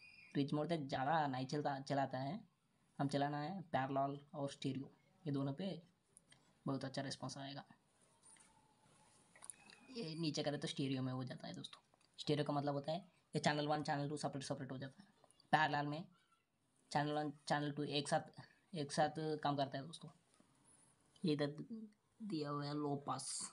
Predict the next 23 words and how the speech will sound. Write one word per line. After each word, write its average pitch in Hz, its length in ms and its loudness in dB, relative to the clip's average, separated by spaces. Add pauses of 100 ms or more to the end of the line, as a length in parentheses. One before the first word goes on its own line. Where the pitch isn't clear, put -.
(300)
लो 156 160 4
pass 160 200 2
का 165 100 0
मतलब 165 380 0 (200)
दोस्तों 156 480 0 (420)
आप 143 140 6
bass 151 260 6 (120)
चला 160 180 2 (140)
रहे 156 260 0
तो 180 160 -6 (240)
ऊपर 160 200 0
करे 156 180 0
तो 175 120 -2
bass, 151 380 0 (360)
खाली 151 200 4
bass 147 220 6
आएगा, 135 320 0 (1500)
इस 156 120 0
switch 147 180 0
को 151 100 4
ऊपर 147 180 0
करे 143 160 -2
तो 175 80 -6